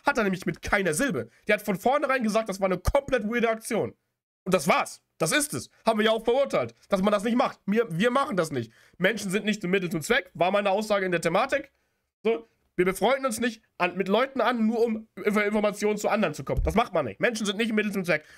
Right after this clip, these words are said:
Und da ist das Alter egal. Das ist weird, das macht man nicht, das ist ekelhaft. Menschen sind nicht Mittel zum Zweck. Niemand hat diese Art von Verhalten verdient. So. Und das hat ein Vic ja auch eingestanden, das fand der eklig und ist schrecklich und sowas so. Aber jetzt, es geht ja hier um Unge, ne? Es geht um Unges Statement, um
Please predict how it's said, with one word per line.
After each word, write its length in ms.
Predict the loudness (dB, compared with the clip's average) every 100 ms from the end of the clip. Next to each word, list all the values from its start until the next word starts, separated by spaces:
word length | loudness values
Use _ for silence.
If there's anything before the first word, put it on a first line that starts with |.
| -6
Und 160 | -2 0
da 60 |
ist 180 | 0 -2
das 140 | -6 -2
Alter 260 | -2 0
egal. 240 | 0 2 0
Das 140 | -4
ist 120 | -10
weird, 280 | -4 -2 -2
das 100 | 0
macht 220 | -2 0
man 100 | -2
nicht, 100 | -2
das 80 | -4
ist 120 | -4
ekelhaft. 400 | -4 -2 -2 -2 _ -10 -2
Menschen 320 | -2 -2 -4
sind 160 | -2
nicht 200 | -2 -4 -6 -2
Mittel 280 | -2 0
zum 120 | -4 -2
Zweck. 240 | -2 -4 -10 -2
Niemand 340 | 2 2 2
hat 160 | -2 -4
diese 200 | 0 2
Art 180 | 0 0
von 320 | -2 -4 -8 _ _ _
Verhalten 320 | 0 0 0
verdient. 400 | -2 0 -2 -6 _ _ -8
So. 240 | -8 -8 _ _ _ _ -4
Und 80 | -2
das 80 |
hat 100 | 0
ein 140 | 0 0
Vic 160 | 0
ja 120 | 2 0
auch 100 | 2
eingestanden, 480 | 0 0 -2 -2
das 60 | -4
fand 200 | -4 0
der 140 | 0
eklig 180 | 0 -2
und 60 | -4
ist 100 | -2
schrecklich 260 | -2 -2
und 120 | -4 -2
sowas 180 | -2
so. 160 | -2 -4 -6 -16 -2
Aber 200 | 0 0
jetzt, 260 | -2 -8 _ _ _
es 120 | -2
geht 200 | 0 0
ja 80 | 0
hier 180 | 0 -2
um 60 | 0
Unge, 320 | 0 0 -2
ne? 220 | -2 -2 -4 -8
Es 120 | -4
geht 140 | -2
um 120 | -2 0
Unges 320 | 0 0 0
Statement, 360 | 0 0 -4
um 80 | -6